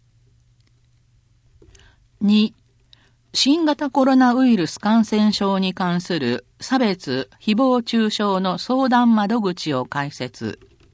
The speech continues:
昨年十一月、兵庫県、神戸地方法務局、兵庫労働局、兵庫県弁護士会が、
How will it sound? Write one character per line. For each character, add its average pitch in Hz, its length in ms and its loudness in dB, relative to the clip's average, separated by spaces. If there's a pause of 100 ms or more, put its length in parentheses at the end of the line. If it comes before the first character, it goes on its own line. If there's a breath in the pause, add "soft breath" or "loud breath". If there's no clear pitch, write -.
(1300)
昨 220 340 -2
年 277 240 8
十 226 240 4
一 208 240 -2
月、 175 480 -4 (580)
兵 285 320 0
庫 269 140 2
県、 127 340 -4 (640)
神 269 360 2
戸 - 20 -16
地 185 160 -4
方 233 300 2
法 202 240 -2
務 190 160 -2
局、 - 360 -8 (720)
兵 262 320 2
庫 156 160 0
労 214 240 2
働 202 240 0
局、 - 380 -8 (680)
兵 277 280 0
庫 262 160 2
県 165 280 -2
弁 220 240 4
護 220 100 2
士 - 120 -4
会 143 280 -4
が、 117 260 -4